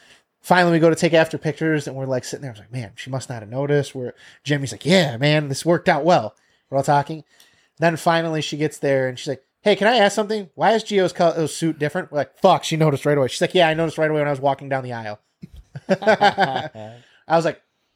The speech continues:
"Yeah, it's not my fault." She's like, "Well, it's okay. At least it, like, you look nice, like, whatever, blah, blah, blah."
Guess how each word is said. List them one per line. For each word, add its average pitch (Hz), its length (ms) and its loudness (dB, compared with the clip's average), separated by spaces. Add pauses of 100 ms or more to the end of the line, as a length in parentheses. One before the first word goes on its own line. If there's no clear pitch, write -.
"Yeah, 185 240 4
it's 175 100 0
not 175 120 2
my 156 80 0
fault." 139 260 0
She's 190 120 -12
like, 180 140 -6
"Well, 208 220 4
it's 208 120 0
okay. 127 260 0
At 117 100 -12
least 156 200 -4
it, 147 100 -2
like, 135 220 0
you 135 140 -4
look 127 220 -6
nice, 117 400 -8
like, 113 220 -6
whatever, 123 320 -6
blah, 120 140 -12
blah, 123 80 -8
blah." 127 240 -2